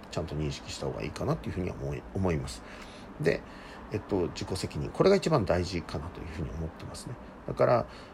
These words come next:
えっと、その自己責任っていうのは、いうのは、あの、過去にやったこととか、なんか今こういうふうに自分がいるのは、俺が全部悪いんだとか、自業自得だとか、そういうことに使わずに、実はここで言ってるのは、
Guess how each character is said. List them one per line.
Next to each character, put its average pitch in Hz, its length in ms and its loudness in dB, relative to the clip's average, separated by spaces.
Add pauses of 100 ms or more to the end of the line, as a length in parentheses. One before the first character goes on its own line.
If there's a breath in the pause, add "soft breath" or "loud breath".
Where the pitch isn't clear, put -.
(140 loud breath)
え 110 40 0
っ 101 40 0
と、 101 440 2
そ - 120 -2
の 139 120 6
自 131 180 -4
己 151 140 0
責 151 180 0
任 127 160 4
っ - 40 -2
て - 120 -4
い 139 60 6
う - 20 6
の 156 60 8
は、 123 160 6 (260)
い 143 100 6
う 143 60 8
の 117 160 4
は、 131 220 4 (640 loud breath)
あ 98 80 0
の、 87 100 2
過 143 160 -2
去 170 160 2
に 107 140 4
や 76 80 0
っ - 40 -8 (100)
た 82 80 -2
こ - 160 -2
と 98 100 0
と 82 140 -2
か、 80 100 -2
な 98 140 2
ん 101 40 0
か - 100 2
今 120 300 2
こ 98 240 2
う 110 40 6
い 110 100 4
う - 20 0
ふ 113 80 0
う - 40 4
に 95 60 2
自 80 180 0
分 101 180 2
が 110 80 4
い 98 160 0
る 117 140 4
の 78 160 0
は、 85 160 0 (280 loud breath)
俺 90 220 4
が 117 160 2
全 110 300 2
部 76 240 2
悪 82 160 2
い - 20 4
ん 113 80 2
だ 85 80 2
と 69 140 -8
か、 73 80 -4
自 90 160 -4
業 104 160 2
自 107 180 0
得 98 220 0
だ 98 100 2
と 92 100 -4
か、 - 80 -6
そ 139 180 4
う 147 40 8
い 151 40 6
う 156 40 2
こ 156 140 -2
と - 80 -2
に 82 140 0
使 - 280 -6
わ 78 140 0
ず 78 200 -8
に、 98 220 2 (240 loud breath)
実 120 240 -4
は - 300 6 (200 loud breath)
こ - 120 0
こ 147 120 4
で 156 100 4
言 156 80 4
っ - 20 -6
て - 160 0
る 135 80 4
の 113 160 2
は、 90 100 0